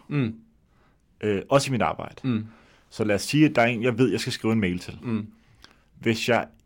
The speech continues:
Speaker 2: ikke føler mig fuld af selvtillid,
Speaker 1: Mm.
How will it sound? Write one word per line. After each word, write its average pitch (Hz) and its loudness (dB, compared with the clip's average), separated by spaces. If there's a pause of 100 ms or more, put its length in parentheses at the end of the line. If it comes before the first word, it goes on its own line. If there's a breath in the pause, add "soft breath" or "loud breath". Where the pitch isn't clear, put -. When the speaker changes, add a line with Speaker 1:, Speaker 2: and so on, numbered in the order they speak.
(140)
Speaker 2:
ikke 160 0
føler 127 0
mig 107 2
fuld - -2
af 117 -2
selvtillid, 101 0
Speaker 1:
Mm. 117 -8